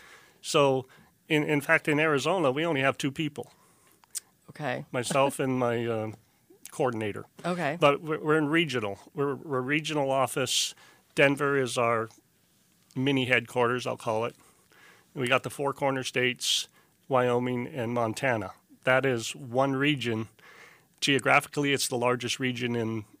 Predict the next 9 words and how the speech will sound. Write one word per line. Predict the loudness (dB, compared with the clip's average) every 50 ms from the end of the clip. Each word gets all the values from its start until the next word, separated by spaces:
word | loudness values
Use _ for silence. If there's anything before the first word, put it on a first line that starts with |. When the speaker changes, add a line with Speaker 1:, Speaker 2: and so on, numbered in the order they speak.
| _ _ _ _ _ _ _ _ _
Speaker 1:
in | -6 -4 -4 -4 -6 -8 -12 _ _ _ -8
the | -4
United | -2 0 0 0 0 0 -2
States. | -2 2 2 2 2 0 0
We | 0 0
have | 0 0
twelve | 0 0 2 4 4 4 2 0 -6 -12 -12 -10
regional | -8 -8 -8 -6 -6 -4 -2 -2
offices, | -2 -4 -6 -8 -10 -10 -8 -8 -8 -8 -10 -10